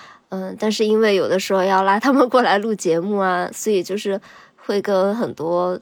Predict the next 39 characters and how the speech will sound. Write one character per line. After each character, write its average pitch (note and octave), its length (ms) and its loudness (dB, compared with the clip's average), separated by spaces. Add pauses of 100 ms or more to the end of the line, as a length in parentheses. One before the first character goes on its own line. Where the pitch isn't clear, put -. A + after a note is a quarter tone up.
在 F#3 180 -4
世 F#3 180 -6
界 F#3 140 -8
各 F#3 180 -6
地 E3 160 -6
的 D#3 100 -6
朋 C3 280 -12
友 D#3+ 160 -8
们 E3+ 300 -10
都， D#3+ 240 -8 (520)
嗯， - 360 -12
可 - 180 -10
能 D3+ 280 -4
过 G3 180 0
个 E3 220 -2
几 - 220 -12
个 - 120 -8
月 D#3+ 260 -2
有 A2+ 140 -4
一 F#2+ 120 -6
个 D#3+ 200 -8
这 F3 220 -6
一 F3+ 80 0
两 F3 180 -4
个 - 80 -12
小 - 200 -12
时 - 240 -8
catch - 340 -6
up， G3+ 220 -6
然 C#3 160 -8
后 F#3+ 240 -8
聊 - 180 -8
聊 D#3 160 -6
天 G3 240 -8
的 C#4 140 -2
这 - 100 -12
个 - 140 -10
时 - 200 -8
间， - 240 -12